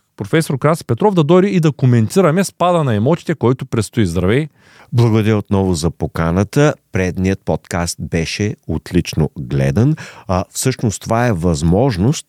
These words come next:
Speaker 2: да обясна нещата такива, каквито са,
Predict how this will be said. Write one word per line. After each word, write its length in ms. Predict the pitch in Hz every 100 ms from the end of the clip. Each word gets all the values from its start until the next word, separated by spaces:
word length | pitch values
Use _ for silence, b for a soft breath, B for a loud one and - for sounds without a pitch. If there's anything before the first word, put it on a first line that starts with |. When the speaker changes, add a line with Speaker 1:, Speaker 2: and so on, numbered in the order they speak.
| 107
Speaker 2:
да 260 | 87 101 -
обясна 760 | 104 85 - 85 73 - 151 202 -
нещата 680 | 92 92 85 - 110 113 104
такива, 540 | - 85 - 98 87
каквито 680 | 82 78 - - 85 - 65
са, 340 | - 95 135